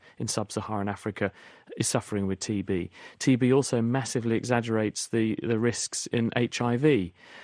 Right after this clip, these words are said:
And so wherever you see a lot of H I V, you see a lot of T B as well. So you're absolutely right. There are nasty things that come out of both ends, but I don't think we want to have a competition to see which is the <laughs> worst. I think you can, you can come off pretty badly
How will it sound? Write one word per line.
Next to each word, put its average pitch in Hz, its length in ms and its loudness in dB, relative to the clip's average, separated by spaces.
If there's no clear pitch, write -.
And 117 200 2
so 120 400 2
wherever 120 260 4
you 123 80 0
see 127 160 0
a - 20 2
lot 117 140 0
of 113 80 0
H 127 220 2
I 110 120 0
V, 117 280 0
you - 80 -6
see - 140 -4
a 135 40 0
lot 127 140 0
of 123 140 -8
T 185 140 2
B 101 340 0
as 110 140 -2
well. 135 280 0
So 131 320 4
you're 135 160 4
absolutely 165 400 0
right. 131 340 2
There 123 140 2
are 120 60 2
nasty 139 380 0
things 123 200 2
that - 140 -8
come 127 160 -2
out 120 80 0
of 117 100 -2
both 139 240 2
ends, 101 220 -2
but 120 120 -4
I 120 80 2
don't 147 200 4
think - 180 -4
we 120 80 2
want 120 160 0
to 117 40 -2
have 120 100 -2
a 117 60 -2
competition 120 680 0
to - 80 -8
see 117 220 0
which - 240 0
is 113 80 -2
the 143 120 4
<laughs> 117 60 -4
worst. 123 360 4
I - 20 6
think 143 240 0
you 143 80 4
can, 139 180 4
you 156 80 6
can 143 160 0
come 170 200 2
off 147 180 2
pretty 165 260 2
badly 123 560 2